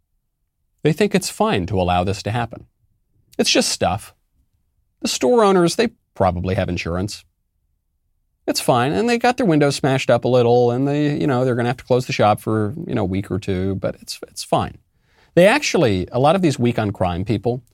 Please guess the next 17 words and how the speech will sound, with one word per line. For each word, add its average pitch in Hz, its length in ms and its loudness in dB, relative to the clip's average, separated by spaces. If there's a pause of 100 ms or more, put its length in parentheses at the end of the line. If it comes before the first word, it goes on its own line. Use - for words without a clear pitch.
(360)
think 135 180 0
that 123 140 -2
this 123 160 -2
is 104 160 -2
just - 680 -4
to 101 120 -4
allow 80 220 -4
this 65 180 -12
to - 80 -14
happen, - 320 -12
in 107 100 -4
particular 110 600 -2 (300)
because 95 840 0
the - 60 -4
perps 101 400 -2
are 98 40 2
black. 92 460 -4